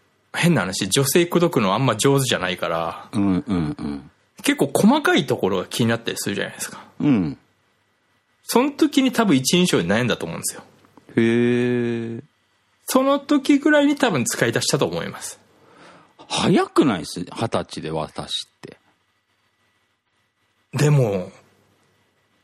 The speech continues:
Speaker 1: うん、そうですかね。まあでも、早い分にはいいかなっていう。
Speaker 2: あ、まあまあまあまあ。
Speaker 1: はい。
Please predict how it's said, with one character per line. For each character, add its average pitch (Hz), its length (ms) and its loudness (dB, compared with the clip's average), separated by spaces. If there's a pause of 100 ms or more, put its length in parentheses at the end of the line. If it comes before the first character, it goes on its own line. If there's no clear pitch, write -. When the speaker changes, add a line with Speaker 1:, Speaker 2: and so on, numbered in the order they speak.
(600)
Speaker 1:
う 139 80 -2
ん、 180 280 4
そ 320 300 4
う - 20 2
で 104 80 0
す - 100 -6
か 92 140 -2
ね。 87 300 -2 (1600)
ま 240 180 4
あ 185 60 2
で 175 140 4
も、 107 340 0 (200)
早 214 340 2
い 240 80 0
分 135 200 0
に 107 100 2
は 95 80 2
い 113 80 2
い 107 40 -4
か 90 140 -2
な 82 100 -4
っ 90 60 -12
て - 180 -8
い 85 140 -2
う。 90 60 -2 (280)
Speaker 2:
あ、 160 100 0
ま 202 320 2
あ 123 40 2
ま 104 180 0
あ 92 40 -2
ま 87 180 -2
あ 80 40 -6
ま 78 360 -6
あ。 117 60 -2
Speaker 1:
は 87 500 -2
い。 - 80 -12